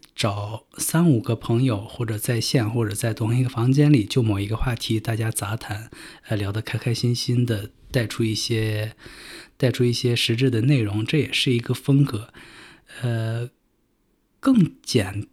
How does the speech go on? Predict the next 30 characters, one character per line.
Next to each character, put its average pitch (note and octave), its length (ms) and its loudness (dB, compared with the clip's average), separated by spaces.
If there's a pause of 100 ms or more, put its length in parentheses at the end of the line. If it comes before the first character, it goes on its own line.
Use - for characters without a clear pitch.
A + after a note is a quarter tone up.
单 F3 460 0
去 - 180 0
实 B2+ 260 2
施 D#3 220 0
的， C#3 100 2
可 - 200 -4
能 G#2 200 0
就 C#3+ 140 -2
像 A#2+ 320 0
现 A#2+ 200 0
在 A#2 120 0
的 G#2 100 0
李 G2+ 120 -2
连 G2+ 180 -2
星， G#2+ 400 0 (520)
呃， G#2+ 300 0
可 - 200 -8
能 G#2 260 0
晚 G#2+ 160 -4
餐 A#2+ 220 0
之 B2 140 -2
后 A#2+ 220 -2
坐 A2 220 -2
在 G#2 360 -4
餐 - 280 -2
桌 A2 160 -2
前 G#2 360 -8
一 G#2+ 120 -4
个 A#2+ 140 -4
人 G2 260 -4